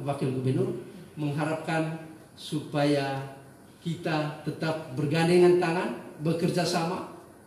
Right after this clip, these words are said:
saling solidar, saling membantu, saling memberi kekuatan, memberi harapan, tidak mengucilkan saudara-saudara kita yang kebetulan terkategori sebagai orang dalam pemantauan atau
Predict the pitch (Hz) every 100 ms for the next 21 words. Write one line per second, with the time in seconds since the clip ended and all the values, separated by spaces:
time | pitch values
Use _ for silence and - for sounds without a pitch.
0 | - - 160 165 156 - 165 170 165 165
1 | - - - - - - - 170 165 160
2 | 147 147 175 170 226 - - - - 165
3 | 180 175 160 170 175 165 175 175 175 208
4 | 311 - - - - - 165 165 165 147
5 | - 175 - 294 349 - - - - 190
6 | 180 170 175 175 175 254 240 202 294 -
7 | - - - - - - 160 170 165 160
8 | 160 160 214 196 180 185 - - - -
9 | - - 170 170 170 147 160 - 285 185
10 | 120 104 107 143 156 139 139 135 156 151
11 | 151 156 - - - - 131 143 143 139
12 | 151 139 139 135 131 135 131 123 156 180
13 | 180 185 - - - 143